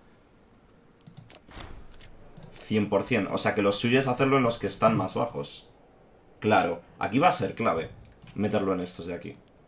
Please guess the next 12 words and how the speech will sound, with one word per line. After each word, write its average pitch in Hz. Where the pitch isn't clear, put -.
Nota 90
menor. 117
Podemos 127
hacer 147
cositas 110
con 104
nuestra 101
influencia 95
política, 92
también 90
os 90
digo. 110